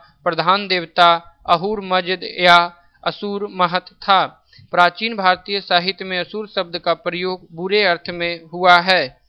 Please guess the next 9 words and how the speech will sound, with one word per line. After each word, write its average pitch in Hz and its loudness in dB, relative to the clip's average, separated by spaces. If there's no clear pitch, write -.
और 180 4
प्राचीन 185 0
ईरानी 190 2
साहित्य 196 -2
जिंदवास्ता 185 0
में 175 -8
देव 196 0
शब्द 156 -6
का, 160 2